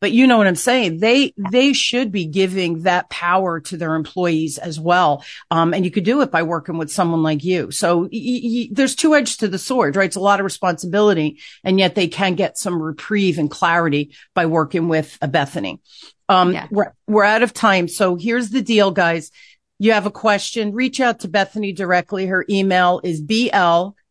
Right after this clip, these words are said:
Speaker 1: at Bethany London dot com. And London is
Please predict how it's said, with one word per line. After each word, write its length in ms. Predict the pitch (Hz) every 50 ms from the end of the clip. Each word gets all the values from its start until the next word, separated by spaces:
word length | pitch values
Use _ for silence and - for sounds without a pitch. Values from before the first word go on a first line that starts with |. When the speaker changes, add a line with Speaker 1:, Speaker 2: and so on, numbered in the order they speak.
| _ _ _ -
Speaker 1:
at 440 | - 190 185 185 190 - - - - - - -
Bethany 640 | - 208 208 208 - - 262 247 247 247 247 254 247 -
London 600 | 190 202 190 185 185 170 196 196 190 185 185 - - -
dot 280 | - 196 175 175 - -
com. 360 | - 208 190 180 175 175 175
And 120 | 175 180
London 400 | 190 202 214 220 220 226 214 196
is 160 | 190 180 175